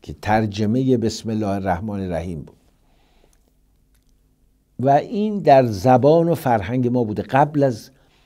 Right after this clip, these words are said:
اسلام هم در آیین زرتشتی و آیین مهر به نام مهر و به نام زرتشت، به نام خدا، به نام آفتاب، اینا چیزهایی بوده که در وکبلری ما، در فرهنگ لغات ما و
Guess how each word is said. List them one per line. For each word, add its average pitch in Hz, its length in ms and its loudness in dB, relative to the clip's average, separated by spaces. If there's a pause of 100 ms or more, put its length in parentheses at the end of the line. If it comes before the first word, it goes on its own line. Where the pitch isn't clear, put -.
(280)
اسلام 131 560 0
هم 120 160 -4
در 110 300 -4 (240)
آیین 117 460 -2
زرتشتی 104 680 -4
و 110 60 0
آیین 107 380 -2
مهر 123 400 0 (680)
به 127 120 2
نام 120 400 2
مهر 123 480 2
و 104 120 2
به 107 200 -2
نام 104 340 -2
زرتشت، 95 580 -6
به 107 100 -6
نام 98 280 -4
خدا، 110 400 -2
به 110 140 -4
نام 101 220 -4
آفتاب، 98 600 -2 (460)
اینا 135 220 0
چیزهایی 131 360 0
بوده 135 220 -4
که 135 120 -2
در 110 280 -2 (520)
وکبلری 120 880 0
ما، 113 180 0
در 95 180 -2
فرهنگ 110 540 -4
لغات 104 480 -4
ما 104 300 -6
و 95 180 -6